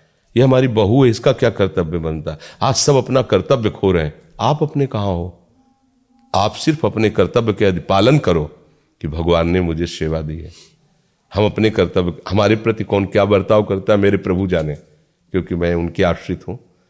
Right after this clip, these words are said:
हमारा कर्तव्य, हम सबके प्रति अपना कभी क्रोध नहीं आएगा। अब ईर्ष्या किससे होती है? ईर्ष्या कभी अपने से आपने की है क्या? आप विचार करके दें।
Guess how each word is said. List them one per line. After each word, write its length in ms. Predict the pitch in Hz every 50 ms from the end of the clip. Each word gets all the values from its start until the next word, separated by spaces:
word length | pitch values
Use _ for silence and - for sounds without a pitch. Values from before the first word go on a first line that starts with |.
| _ _ _ - -
हमारा 300 | 98 104 110 110 123 135
कर्तव्य, 520 | 127 - 117 101 92 - 101 95 87 92
हम 100 | 92 95
सबके 360 | 95 - 95 80 - - 98 90
प्रति 300 | - 92 90 76 - 90
अपना 240 | 78 - 98 92
कभी 480 | 90 - - - _ - - 117 110 127
क्रोध 280 | 120 - 117 113 104 95
नहीं 180 | 85 80 76 82
आएगा। 300 | 95 85 - - - - _ _ - _ _ _ _ _ _ _ _ - - - _ _ -
अब 220 | 143 156 - - 123
ईर्ष्या 400 | 127 135 127 123 - - 165 151
किससे 380 | 147 - - 113 - - - 135
होती 320 | 104 92 87 - 90 82
है? 320 | 76 78 78 - _ _ _ _ _ _ _ _ _ _ _ _ _ _ _ _ _ _ _ _ _ _ _ _ _ _ _ _ _ _ - - - - - - 120
ईर्ष्या 380 | 127 127 120 - - 165 160
कभी 440 | 160 - 156 143 143 160 160 151 - - - - _ _ _ _ 117
अपने 340 | 117 110 - 107 113 139 151
से 140 | - - 156
आपने 320 | 151 147 143 - - 147
की 200 | 139 - 185 185
है 100 | 147 107
क्या? 220 | 90 - 85 78 - - _ _ _ _ _ _ _ _ _ _ _ _ _ _ _ _ _ _ _ _ -
आप 100 | 98 85
विचार 340 | 87 95 - - 113 104
करके 320 | 92 - 87 78 73 - 80
दें। 120 | 80 82